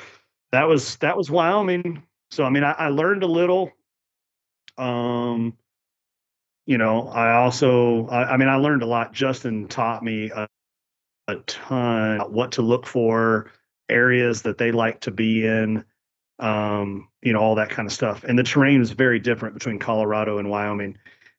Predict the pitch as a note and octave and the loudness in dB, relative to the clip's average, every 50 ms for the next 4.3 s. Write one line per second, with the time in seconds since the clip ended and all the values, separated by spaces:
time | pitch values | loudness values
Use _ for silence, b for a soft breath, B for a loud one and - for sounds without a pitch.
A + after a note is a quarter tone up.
0 | b - A#2+ A2+ G#2+ G#2 G#2 G2+ A2 G#2+ G#2 G2+ G2 - A#2 A2 A2 A2+ - - | b -6 -2 -2 -2 -2 -2 -2 -2 0 0 -2 -2 0 0 0 0 0 0 0
1 | A#2 A2+ A2 A2 A#2 A#2 A#2 A#2 A2 G#2 G2+ F2+ - - - - - - D3+ C#3+ | 0 0 2 2 2 2 2 2 0 0 -2 -4 -6 -6 -6 -4 -2 0 0 0
2 | - - - B2+ A2+ A2 G#2+ - - G2+ F#2+ G2 A#2+ A#2 A2 G#2 G#2 G2+ G#2 G2+ | 0 -2 -6 -4 -4 -4 -4 -6 -8 -8 -6 -4 -2 -2 -2 -2 -4 -4 -4 -4
3 | G2 - - G#2+ A2+ A#2 G#2+ G2+ F#2 - A#2+ A2+ G#2+ - A2+ G2 F#2+ - - G2 | -4 -2 0 0 0 2 0 -2 -2 -2 -2 -2 -2 -2 -6 -8 -8 -8 -6 -2
4 | G#2 A2+ A#2 A2 G2+ G2+ | -2 0 0 0 -2 -4